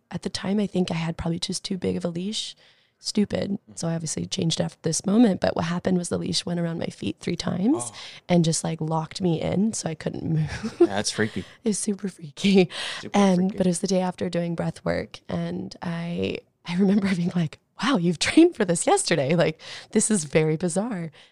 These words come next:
Speaker 1: It almost felt like, n-, as cheesy as it sounds, like, perfect timing. So,
Speaker 2: Mm-hmm.
Speaker 1: um, it allowed me to also in a similar space of just, like, needing to channel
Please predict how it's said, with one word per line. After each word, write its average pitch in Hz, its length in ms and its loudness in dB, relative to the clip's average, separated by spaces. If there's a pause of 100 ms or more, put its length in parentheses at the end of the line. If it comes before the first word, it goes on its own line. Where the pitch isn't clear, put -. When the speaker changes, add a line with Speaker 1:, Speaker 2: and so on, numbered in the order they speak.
(140)
Speaker 1:
It 190 40 -6
almost 180 320 0
felt 175 180 2
like, 170 360 -2 (540)
n-, 185 160 -2
as 170 140 0
cheesy 165 280 2
as 147 60 0
it - 40 -4
sounds, 175 260 2
like, 160 160 -2
perfect - 320 0
timing. 170 380 -2
So, 147 300 4
Speaker 2:
Mm-hmm. 147 120 -2 (300)
Speaker 1:
um, 151 260 6
it 131 140 4
allowed 151 340 6
me 160 120 2
to 113 100 2
also 156 240 2
in 151 80 2
a 156 40 0
similar 151 280 2
space - 360 -2
of - 100 -6
just, - 200 -2
like, - 340 -4 (800)
needing 175 440 6
to 147 500 4
channel 151 400 2